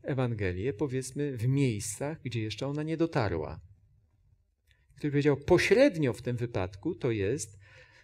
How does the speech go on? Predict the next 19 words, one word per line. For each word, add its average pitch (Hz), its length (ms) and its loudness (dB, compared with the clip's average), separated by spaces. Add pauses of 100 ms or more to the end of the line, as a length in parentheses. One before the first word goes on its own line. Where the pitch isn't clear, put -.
(140)
zabezpieczyć 156 920 2
temu 127 300 0
misjonarzowi 143 720 -2
byt. 139 460 -2 (1600)
Ale - 140 8
jeżeli 294 340 8
ktoś 330 260 6
jest 294 220 4
powołany 202 800 6 (720)
do 147 540 8
zabezpieczania 160 760 4
bytu 156 540 6
misjonarzy, 101 880 -2 (640)
to 202 120 10
równie 220 320 0
dobrze 196 340 2
można 196 280 0
powiedzieć, 190 380 -4
że 156 220 4